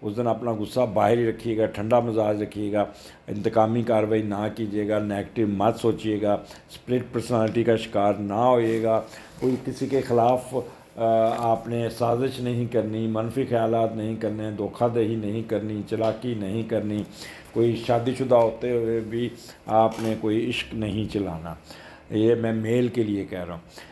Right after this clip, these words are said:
तो लिहाजा आप अपने आप को ज़रा संभल के चलिएगा। यहाँ पे आपको advantages, अ, जो होंगे ना, आपके spouse बीमार भी हो सकता है, ये भी हो सकता है। तो आप, आप ख़ुद भी, अगर आप pregnant हैं,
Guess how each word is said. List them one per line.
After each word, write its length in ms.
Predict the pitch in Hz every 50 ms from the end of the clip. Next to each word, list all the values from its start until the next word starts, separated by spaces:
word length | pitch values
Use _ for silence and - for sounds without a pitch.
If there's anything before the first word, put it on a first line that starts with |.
| - - - -
तो 200 | 123 123 123 123
लिहाजा 420 | 127 127 139 113 113 120 117 127 131
आप 500 | 131 143 147 - 120 113 117 120 117 117 117
अपने 280 | 113 107 - 110 110 107
आप 180 | 107 101 - -
को 100 | 110 104
ज़रा 180 | 101 101 98
संभल 400 | 95 98 - 95 104 117 131 135
के 120 | 135 135 120
चलिएगा। 640 | - 120 113 110 110 113 113 110 113 113 107 104 - - - - - - - - 120
यहाँ 200 | 113 127 131 135
पे 180 | - 135 131
आपको 440 | 135 127 120 113 - - 131 131 127
advantages, 600 | 110 117 110 107 113 110 - 120 117 117 131 131 120
अ, 640 | 107 110 120 117 120 123 120 117 117 120 113 110
जो 200 | 107 101 113 110
होंगे 280 | 110 110 110 107 120 123
ना, 160 | 123 123 127 - - 131
आपके 280 | 117 117 - - 131
spouse 380 | - - - - 117 120 120 117 -
बीमार 320 | 117 113 113 98 95 95 92
भी 140 | 80 92 92
हो 120 | 85 78
सकता 340 | - - - - - - 87
है, 120 | 92 92
ये 100 | 101 101
भी 160 | 92 98 101
हो 120 | 92 82 78
सकता 320 | - - - - - 85
है। 80 | 80 - - - - - - - -
तो 200 | - 101 98 107
आप, 440 | 120 - 127 120 120 123 123 - - - -
आप 300 | 113 110 113 113 - - -
ख़ुद 120 | 120 113
भी, 420 | 104 104 101 98 117 120 120 110 - - - - - - - - - -
अगर 220 | - 143 156 170 156
आप 180 | 139 - - -
pregnant 480 | 110 101 82 85 85 95 95 87 - -
हैं, 120 | 90 -